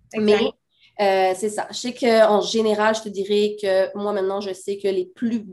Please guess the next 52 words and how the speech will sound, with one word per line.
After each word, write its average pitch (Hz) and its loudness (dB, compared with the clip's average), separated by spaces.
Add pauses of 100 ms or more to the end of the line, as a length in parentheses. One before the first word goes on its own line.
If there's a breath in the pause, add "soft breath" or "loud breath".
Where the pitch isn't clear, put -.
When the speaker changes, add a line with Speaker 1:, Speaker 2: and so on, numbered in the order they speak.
(220)
Speaker 2:
en 190 -6
fait, 285 -4
c'est 247 -6
les 185 2
plus 220 -10 (120)
faibles 214 0
marges. 190 -4
Je 202 -8
sais 196 -8
que 208 -16
c'est 208 -10
dans 185 0
l'alimentaire 185 0
ou 254 0
les 214 -2
livres. 208 -6 (380 loud breath)
C'est - -6
trente 202 -6
pour 185 -10
cent 175 -4
en 175 -4
général. 170 -6 (440 soft breath)
Speaker 1:
C'est - -16
ça. 226 -6
Fait 226 -6
que, - -20
tu 277 -8
sais, 269 -6
nous, 269 -8
comment 247 -6
qu'on 240 -4
a 214 -8
décidé, 233 -8
qu'est-ce 240 -6
que 240 -6
j'ai 220 -10
décidé 220 -10
de 220 -18
faire, 240 -4
c'est 233 -12
que, 202 -10 (480 loud breath)
euh, 185 -8 (580)
il 214 -8
y 214 -2
a 220 -6
certains 233 -6
points 240 -6
de 214 -10
vente 226 -4
qui 254 -8
ont 220 -8
trente-cinq, 220 -10